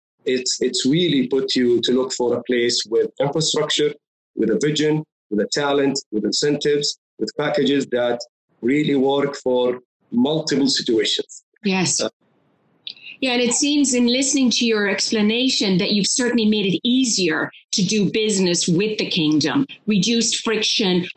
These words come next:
Speaker 2: for potential investors.
Speaker 1: Absolutely. And that's what all the international reports, uh, from the World Bank, from, uh, the World Economic Forum, shows that, uh, we have, um,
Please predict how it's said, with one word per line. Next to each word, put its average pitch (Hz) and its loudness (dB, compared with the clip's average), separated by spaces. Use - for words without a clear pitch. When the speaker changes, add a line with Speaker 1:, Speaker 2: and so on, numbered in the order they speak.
Speaker 2:
for 220 2
potential 196 0
investors. 170 0
Speaker 1:
Absolutely. 147 0
And 127 0
that's 165 0
what 139 -2
all 143 2
the 139 0
international 123 0
reports, 135 0
uh, 110 0
from 107 0
the 104 -2
World 135 0
Bank, 127 0
from, 104 2
uh, 90 -2
the 107 2
World 117 2
Economic 113 0
Forum, 127 0
shows 127 0
that, 117 0
uh, 113 2
we 127 2
have, 117 0
um, 107 0